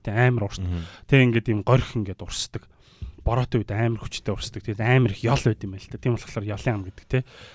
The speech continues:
Speaker 1: Амар гоё газар. Амар fucking, а, сонирхолтой газар. Тэгэл ингээд тийшээ ингээд нэг би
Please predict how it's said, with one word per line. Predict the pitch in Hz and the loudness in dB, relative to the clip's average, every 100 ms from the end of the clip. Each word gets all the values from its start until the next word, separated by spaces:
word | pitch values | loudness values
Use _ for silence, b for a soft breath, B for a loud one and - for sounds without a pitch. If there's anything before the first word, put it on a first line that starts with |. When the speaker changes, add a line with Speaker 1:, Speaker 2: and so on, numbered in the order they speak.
| - | 2
Speaker 1:
Амар | 135 151 | 4 6
гоё | 120 131 | 4 2
газар. | 113 - - | 0 -8 -6
Амар | 113 135 143 143 127 | 0 4 6 4 2
fucking, | 123 - 113 101 b b b b - | -4 -4 -4 -6 b b b b -12
а, | 113 | -10
сонирхолтой | - 107 - - 104 | -6 -8 -8 -8 -8
газар. | - | -8
Тэгэл | - 147 165 156 | 4 6 8 6
ингээд | 135 | 2
тийшээ | - 170 185 | 2 4 6
ингээд | 139 117 - B B B B B - | 6 6 2 B B B B B -4
нэг | 135 131 - | -2 -2 2
би | 143 | 4